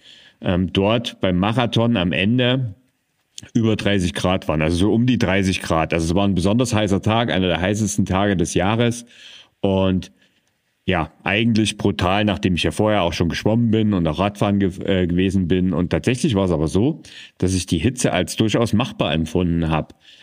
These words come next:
Einfach weil ich mich in den Monaten vorher genau darauf vorbereitet hat. Also es ist allgemein bekannt. Ähm, die Challenge Rot ist im Juli. Das war mir klar. An Anfang Juli kann nun mal,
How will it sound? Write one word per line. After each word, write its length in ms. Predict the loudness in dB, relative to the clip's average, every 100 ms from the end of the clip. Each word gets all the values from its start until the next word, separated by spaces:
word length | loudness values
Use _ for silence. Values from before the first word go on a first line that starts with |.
| -4
Einfach 320 | -2 0 0
weil 120 | 0
ich 120 | 2 2
mich 160 | 2
in 120 | 2
den 180 | 2 2
Monaten 600 | 2 2 2 0 0 -2
vorher 540 | 0 0 2 2 0 0
genau 340 | 0 2 2
darauf 400 | 0 0 0 0
vorbereitet 580 | 0 0 0 0 -2 -4
hat. 140 | -2
Also 180 | 0 0
es 100 | 0
ist 400 | 0 -2 -4 -4
allgemein 420 | -2 0 0 0
bekannt. 440 | 0 0 0 -2 -8 -20 -20 -20 -20 -6
Ähm, 400 | -2 0 -2 -4 -4
die 160 | -2 -2 -2
Challenge 340 | -2 0 -2 0
Rot 300 | 0 0 -2
ist 160 | -2 0
im 80 |
Juli. 540 | 0 2 2 0 0 -4
Das 180 | -8 -2
war 80 | 0
mir 180 | 0
klar. 380 | 0 0 0 0
An 160 | 0 0
Anfang 300 | 0 0 0
Juli 320 | 2 0 0
kann 160 | 0 0
nun 120 | 2
mal, 360 | 2 0 -2